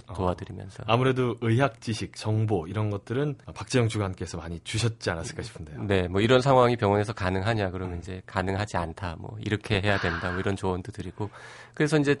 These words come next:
Speaker 2: 그분과의 인연으로 한참 십여 년 지난 다음에 얼마 전에, 몇 년 전에 왜 종합병원 투도
Speaker 1: 했었죠.
Speaker 2: 했었잖아요.
Speaker 1: 네.
Speaker 2: 이제 그때는 제가 그때 썼던, 아, 종합병원 이 점 영이라는 소설을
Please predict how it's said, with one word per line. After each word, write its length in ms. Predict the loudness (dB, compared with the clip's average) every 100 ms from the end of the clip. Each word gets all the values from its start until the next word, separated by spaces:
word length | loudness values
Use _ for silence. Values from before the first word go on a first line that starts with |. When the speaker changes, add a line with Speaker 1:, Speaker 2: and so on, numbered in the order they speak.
| -2 -20 -20 -2
Speaker 2:
그분과의 600 | 4 6 6 8 8 8
인연으로 560 | 6 6 4 2 2
한참 400 | 0 -6 -4 -2
십여 240 | -2 2 4
년 140 | 4
지난 300 | 4 4 4
다음에 320 | 4 2 2
얼마 260 | 4 6 6
전에, 320 | 4 2 0
몇 200 | 4 4
년 120 | 4
전에 160 | 4 2
왜 100 | 2
종합병원 540 | 4 4 6 2 0
투도 520 | 0 -2 0 -2 -2 0
Speaker 1:
했었죠. 380 | 0 2 0 0
Speaker 2:
했었잖아요. 500 | 0 0 0 0 0
Speaker 1:
네. 80 | -2
Speaker 2:
이제 80 | -2
그때는 680 | -4 4 6 6 6 2 2
제가 420 | 2 4 4 4
그때 300 | -2 -6 -4
썼던, 560 | -2 -4 0 2 2 -2 -12 -20 -20 -10
아, 100 | -4
종합병원 400 | 2 2 4 2
이 60 | 2
점 240 | 0 2
영이라는 720 | 2 0 0 -2 -2 -2 -4 -6
소설을 640 | -6 -2 -2 0 -2 -4